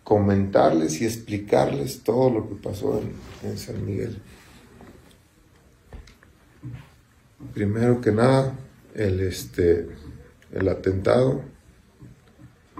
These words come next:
era en contra de mi persona. Y por supuesto contra Conrado y contra su papá.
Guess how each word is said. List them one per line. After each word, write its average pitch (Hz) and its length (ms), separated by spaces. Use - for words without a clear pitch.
era 101 120
en 104 120
contra 92 260
de 87 60
mi 87 80
persona. 98 580
Y - 140
por - 200
supuesto - 600
contra 90 640
Conrado 101 500
y 98 80
contra 90 240
su - 120
papá. - 400